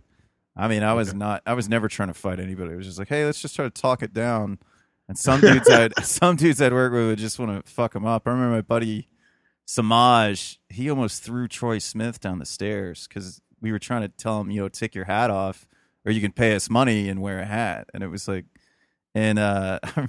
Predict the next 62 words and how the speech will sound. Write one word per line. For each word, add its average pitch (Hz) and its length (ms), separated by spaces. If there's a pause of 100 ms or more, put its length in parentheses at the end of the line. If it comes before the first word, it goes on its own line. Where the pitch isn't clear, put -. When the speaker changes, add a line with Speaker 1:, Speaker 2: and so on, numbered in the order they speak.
Speaker 1:
remember 135 200
some, 117 340
we 131 120
didn't, 135 280
he 123 60
wouldn't 143 200
show 147 240
us 139 140
his 117 120
I 113 140
D 120 380
and 107 80
he 107 60
wouldn't 123 200
take 123 200
his - 120
hat 117 260
off. 92 380 (500)
And 104 80
Samaj 113 340
is 135 200
about 123 240
ready 107 120
to 98 60
throw 120 180
him 113 60
down - 140
the - 100
stairs. 120 420
I'm 90 100
like, - 120
"Yo, 131 280
Samaj, 127 580
let's - 240 (320)
take 190 180
it 151 120
down 190 260
a 170 60
level, 175 340
man." 143 340
And 143 100
then 143 160
Speaker 2:
<laughs> 143 340 (140)
Speaker 1:
we 165 100
look 190 300
and 185 100
it's 165 180
Troy 170 360
Smith, 165 520
and 139 120
the, 139 160
I 123 100
think 147 140
he'd 147 100
just 135 180
been 117 100
cut 131 280
from 131 160
the 113 80
N 113 100
F 110 180
L. 110 400